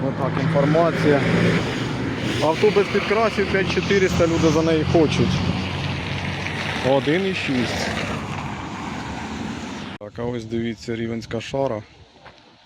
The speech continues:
На реєстрації машина.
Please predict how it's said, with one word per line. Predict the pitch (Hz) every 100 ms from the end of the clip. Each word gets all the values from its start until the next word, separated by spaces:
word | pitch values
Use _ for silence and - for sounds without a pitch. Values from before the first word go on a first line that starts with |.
| - - - - - - - - -
На | 110 107
реєстрації | 110 110 110 - 147 156 - 120
машина. | 113 107 - 110 104